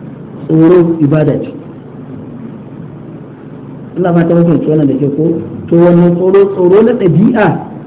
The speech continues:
ko kuma tsoro wanda yake daban da mutum yake kimsa ma zuciyarsa. Kowa ya sa akwai tsoron maciji,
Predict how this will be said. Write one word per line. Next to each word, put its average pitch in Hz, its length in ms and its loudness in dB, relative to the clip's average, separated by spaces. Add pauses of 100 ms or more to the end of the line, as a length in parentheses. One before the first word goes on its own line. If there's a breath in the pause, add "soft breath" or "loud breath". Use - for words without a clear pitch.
(260)
ko 196 120 4
kuma 226 240 4
tsoro 208 380 4
wanda 180 200 2
yake 185 340 2 (380)
daban 208 440 4
da - 240 -2
mutum 165 240 0
yake 208 320 0
kimsa 202 280 0
ma 160 100 2 (640)
zuciyarsa. 156 500 -2 (760)
Kowa 226 180 4
ya 220 260 4
sa 220 120 2
akwai 180 200 4
tsoron 160 300 2
maciji, 170 400 -2